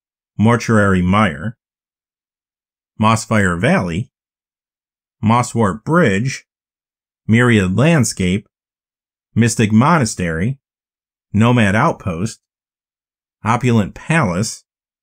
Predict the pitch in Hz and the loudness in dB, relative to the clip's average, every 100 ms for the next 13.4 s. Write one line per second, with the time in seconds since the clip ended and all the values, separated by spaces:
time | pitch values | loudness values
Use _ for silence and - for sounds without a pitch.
0 | _ _ _ _ _ _ - 113 131 120 | _ _ _ _ _ _ -6 0 2 2
1 | 107 113 110 - 98 87 110 160 - 82 | 4 2 2 -2 -4 -2 -2 -2 -6 -8
2 | 78 110 _ _ _ _ _ _ _ _ | -8 -10 _ _ _ _ _ _ _ _
3 | _ _ _ _ _ _ _ 113 131 131 | _ _ _ _ _ _ _ -2 0 2
4 | 123 107 98 - 147 143 85 80 92 - | 2 2 -2 -2 0 0 -2 -6 -8 -10
5 | _ _ _ _ _ _ - - 156 113 | _ _ _ _ _ _ -10 -2 2 2
6 | 90 - - 85 80 92 - _ _ _ | 0 -4 -6 -4 -4 -4 -6 _ _ _
7 | _ _ _ _ _ _ _ - 127 135 | _ _ _ _ _ _ _ -4 -2 0
8 | 131 101 - 101 90 80 85 127 - _ | 0 -2 -2 0 0 -2 -4 -6 -8 _
9 | _ _ _ _ _ _ _ _ _ - | _ _ _ _ _ _ _ _ _ -2
10 | 113 123 107 120 110 87 - - 175 80 | 0 0 0 2 2 0 -6 -4 -4 -4
11 | 69 139 _ _ _ _ _ _ _ _ | -6 -10 _ _ _ _ _ _ _ _
12 | _ _ _ _ _ - 110 117 123 104 | _ _ _ _ _ 2 4 4 4 2
13 | 110 82 87 | 0 0 -4